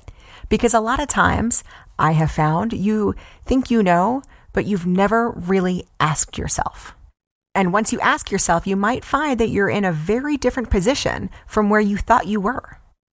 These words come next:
And that's where you can make some really important changes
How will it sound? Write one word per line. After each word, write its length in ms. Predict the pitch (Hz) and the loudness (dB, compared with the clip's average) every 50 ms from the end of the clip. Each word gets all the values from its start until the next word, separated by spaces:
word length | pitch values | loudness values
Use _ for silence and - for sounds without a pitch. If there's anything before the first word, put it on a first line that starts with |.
| _ _ _ - - - - - - - | _ _ _ -20 -20 -20 -20 -10 -4 -2
And 200 | 190 185 170 160 | 0 0 0 0
that's 400 | 185 220 247 269 269 - - - | 2 2 2 2 2 0 -2 -2
where 100 | 233 226 | -2 -4
you 120 | 214 202 | -4 -4
can 220 | - - 202 185 180 | -4 -4 -4 -2 -2
make 240 | 180 175 175 170 - | -2 -2 -2 0 -2
some 340 | - 185 170 165 165 170 175 | -2 -2 -2 -6 -6 -6 -6
really 540 | 180 214 220 220 220 226 233 233 233 233 - - - - - | -4 -2 0 0 2 0 0 0 -2 -4 -8 -14 -20 -10 -6
important 500 | 190 196 180 - 190 196 - - - - - | -4 -4 -2 2 2 2 2 0 -2 -6 -6
changes 680 | - - 180 180 170 - - - - - - - | -4 -2 0 0 0 0 0 -2 0 0 0 0